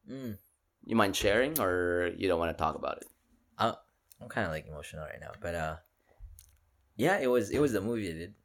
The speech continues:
Speaker 1: It was the movie. I still haven't probably, like, recovered from it.
Speaker 2: What did you realize?
Speaker 1: It's hard, eh, for, for, for, it caused transference. <laughs>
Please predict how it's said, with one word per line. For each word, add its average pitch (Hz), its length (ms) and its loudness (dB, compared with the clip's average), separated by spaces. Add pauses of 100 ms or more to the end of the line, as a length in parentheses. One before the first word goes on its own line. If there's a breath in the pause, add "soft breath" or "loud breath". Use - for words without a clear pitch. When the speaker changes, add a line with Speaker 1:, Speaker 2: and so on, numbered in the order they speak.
(160)
Speaker 1:
It - 100 -16
was 69 60 -16
the 62 160 -14
movie. - 260 -20 (680)
I - 60 -4
still 101 240 2
haven't 78 260 -2
probably, 71 460 -8
like, - 160 -16
recovered 69 400 -10
from - 180 -14
it. - 120 -18 (320)
Speaker 2:
What 107 160 2
did 104 120 2
you 92 80 0
realize? 90 440 -4 (2000)
Speaker 1:
It's 107 200 0
hard, 117 440 2
eh, 95 220 -2
for, 95 240 -4
for, 101 140 -6 (420)
for, 98 220 0 (380)
it 104 160 -6
caused 117 280 2
transference. 87 720 -2
<laughs> - 60 -12